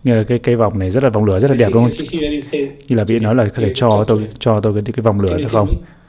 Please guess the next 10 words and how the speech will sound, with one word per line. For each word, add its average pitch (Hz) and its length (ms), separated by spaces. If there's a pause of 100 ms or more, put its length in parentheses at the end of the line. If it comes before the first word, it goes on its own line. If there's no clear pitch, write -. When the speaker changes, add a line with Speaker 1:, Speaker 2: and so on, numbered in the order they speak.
(840)
Speaker 2:
And 127 120
the 139 60
head, 180 220 (520)
he, 139 60 (200)
he 175 100
also 156 200
has, 139 100 (100)
his 208 140
karma 143 160
is, 127 140